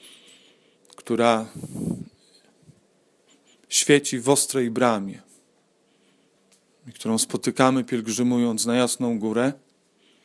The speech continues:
i do której modlimy się podczas każdego nabożeństwa fatimskiego, podczas każdego różańca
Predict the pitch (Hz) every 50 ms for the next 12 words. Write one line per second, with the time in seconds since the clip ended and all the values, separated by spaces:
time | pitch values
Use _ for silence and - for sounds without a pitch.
0 | _ _ - _ - - 131 160 160 - - 175 175 170 160 160 165 143 156 156
1 | 156 151 147 143 - 131 - - 123 - - - 135 123 - - - - - -
2 | - - - - - - 156 135 127 123 143 147 127 139 139 135 127 123 113 117
3 | 117 117 131 131 127 131 - - 123 113 117 113 - 127 117 107 - - - 131
4 | 113 98 107 113 117 - - _ _ _ _ _ _ _ _ _ _ _ _ _
5 | _ _ - - - - - - 127 113 107 - - - - - 131 117 117 131
6 | 143 127 127 131 120 120 110 104 113 107 95 95 92 - - 113 110 -